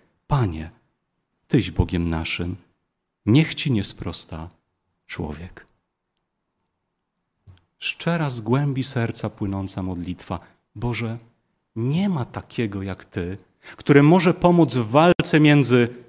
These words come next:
silnym a bezsilnym”. I jako kogo w tej historii widzi, widzi Asa siebie? Jako bezsilnego. Mówi: „Panie, pomóż.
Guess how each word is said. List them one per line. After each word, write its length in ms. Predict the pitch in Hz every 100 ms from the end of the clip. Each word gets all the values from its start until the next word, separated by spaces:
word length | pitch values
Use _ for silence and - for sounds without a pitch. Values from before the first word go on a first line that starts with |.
| _ _
silnym 920 | - - 170 156 156 208 311 - - _ _ _ _ _ _ _ _ _ _
a 120 | 110
bezsilnym”. 840 | 107 107 92 - - 76 78 78 90 _ _ _ _ _ _ _ _ _ _ _
I 60 | 117
jako 300 | 120 117 127
kogo 420 | - - 143 135
w 100 | 131
tej 180 | - 127
historii 720 | - 139 - 131 127 123 127
widzi, 380 | - 123 117 120 120
widzi 340 | 123 120 131
Asa 440 | 131 - 127 - -
siebie? 460 | - 135 123 160 226 _ _ _
Jako 520 | 120 110 131 202 - _ _ _ _ _ _ _ _ 101
bezsilnego. 1400 | 95 123 120 - - _ - - - 85 85 95 - _ _ _ _ _ _ _ _ _ _ _ _ _ _ _ _ _ _ _ _ _ 120
Mówi: 160 | 123
„Panie, 340 | - 143 156 135
pomóż. 600 | - 127 85 76 -